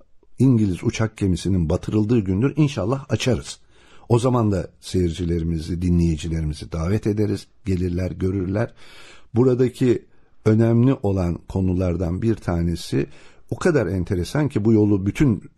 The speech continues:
e, dinleyicilerimizin yürümesini isterim. Karşıda Meis, yan tarafta Kaş,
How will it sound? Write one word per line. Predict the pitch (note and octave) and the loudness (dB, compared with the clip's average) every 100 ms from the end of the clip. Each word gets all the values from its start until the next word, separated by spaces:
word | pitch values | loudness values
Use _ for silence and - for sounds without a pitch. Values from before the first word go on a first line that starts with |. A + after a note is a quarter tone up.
| B2 | -10
e, | C3+ F#2+ | -8 -4
dinleyicilerimizin | G2+ G2 F2 F#2 G2 F#2 F#2 G#2 | -2 0 0 0 0 0 0 0
yürümesini | F#2 F#2+ F#2 - C#3+ C#3 | 2 2 2 0 0 -2
isterim. | - - F#2+ A#2 A3 - - - - - - | -4 -4 -4 -4 -6 -16 -20 -20 -20 -18 -2
Karşıda | B2 A#2+ D3 D3+ | 0 0 0 0
Meis, | D3+ D#3 E3 - - - | 2 2 0 -4 -16 -4
yan | G#2+ B2 A#2+ | 0 0 2
tarafta | C3 C3 - C3 B2 - | 0 0 0 0 0 -4
Kaş, | - C#3+ D3 - | -4 -2 -2 -6